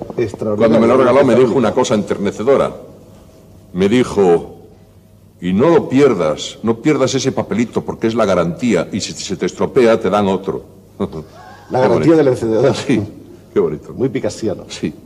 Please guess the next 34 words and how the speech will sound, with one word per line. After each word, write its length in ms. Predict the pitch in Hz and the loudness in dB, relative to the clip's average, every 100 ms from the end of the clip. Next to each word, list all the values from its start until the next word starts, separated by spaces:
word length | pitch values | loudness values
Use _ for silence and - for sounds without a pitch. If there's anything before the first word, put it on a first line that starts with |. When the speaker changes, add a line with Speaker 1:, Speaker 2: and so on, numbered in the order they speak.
| - - - - - - | -20 -20 -20 -20 -20 -8
Speaker 1:
Muchas 160 | - 127 | 2 4
Speaker 2:
Qué 60 | |
gran 120 | 139 117 | 4 2
Speaker 1:
gracias. 200 | - 120 | 0 -2
Speaker 2:
tipo, 100 | - | -4
Picasso. 320 | - - - - - - - - - - - - - - - - - - - - - - - - | -6 -8 -10 -18 -20 -20 -20 -20 -20 -20 -20 -20 -20 -20 -20 -20 -20 -20 -20 -20 -20 -20 -20 -16
Qué 80 | 71 | -10
gran 180 | 71 71 | -10 -10
tipo. 220 | - - - - - - - - - - - - - - - - - - _ - | -14 -20 -20 -20 -20 -20 -20 -20 -20 -20 -20 -20 -20 -20 -20 -20 -20 -20 _ -14
Speaker 1:
¿Te 80 | - | -6
gustaría 420 | 113 - 113 123 | -4 -4 0 0
decir 240 | 117 - 113 | 0 -2 -4
algo 160 | 113 | -2
de 80 | 107 | -2
Picasso? 500 | 90 104 120 - 71 - | -4 -6 -6 -8 -16 -6
Speaker 2:
No, 140 | 127 123 | -2 0
nada, 280 | 101 113 57 - - | 0 -2 -6 -10 -16
me 80 | - | -8
parece 320 | 71 71 - | -4 -4 -4
Leonardo 460 | 67 - 65 73 71 | -8 -8 -6 -4 -2
da 60 | |
Vinci, 320 | 127 143 - 64 | -2 -2 -6 -10
¿no? 140 | - - 60 - - - - - - - | -10 -12 -20 -20 -20 -20 -20 -20 -20 -8
Creo 240 | 82 80 | -2 -2
que 80 | 87 | -2
es 100 | 87 | -6
uno 100 | 87 | -8
de 60 | 62 | -8
esos 180 | 73 76 | -8 -6
hombres 220 | 73 85 | -6 -8
que 80 | 73 | -8
salen 240 | 71 71 | -8 -6
cada 180 | 67 71 | -4 -4
siglo. 380 | - 78 71 | -4 -8 -8